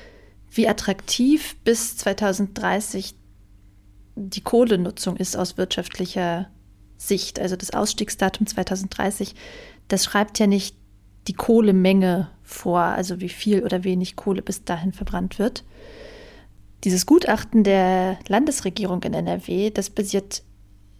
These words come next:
eben vor allem auf R W E-Zahlen und das setzt zum Beispiel einen sehr hohen Stromverbrauch an, ähm,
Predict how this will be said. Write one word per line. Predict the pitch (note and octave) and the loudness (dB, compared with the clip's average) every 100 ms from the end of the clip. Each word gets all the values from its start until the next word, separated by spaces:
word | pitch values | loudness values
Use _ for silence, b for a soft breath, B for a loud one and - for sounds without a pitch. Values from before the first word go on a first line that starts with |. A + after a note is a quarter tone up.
| - - | -20 -4
eben | A3 F#3 | 0 0
vor | - - | 0 0
allem | F#3+ G3+ | 2 2
auf | F#3+ | -2
R | - F#3+ | -2 -2
W | G3 | 0
E-Zahlen | A3 - - G#3 G#3+ | -2 -2 -2 0 2
und | F#3+ | 0
das | F#3 | -2
setzt | F#3 - | -6 -4
zum | - G3 | -2 2
Beispiel | F#3+ - F#3+ | 2 2 0
einen | F#3 | 2
sehr | F#3+ E3+ | 2 4
hohen | G#3+ A#3 | 6 6
Stromverbrauch | A3+ A3+ A3+ A3+ E3+ - E3 - | 4 2 2 2 -2 -2 -4 -4
an, | G3 G3+ B3 - - - _ - - - - - - - | -4 -4 -4 -8 -20 -20 _ -20 -20 -20 -20 -20 -14 -2
ähm, | G3 F3 F3 F3+ | 0 0 0 -4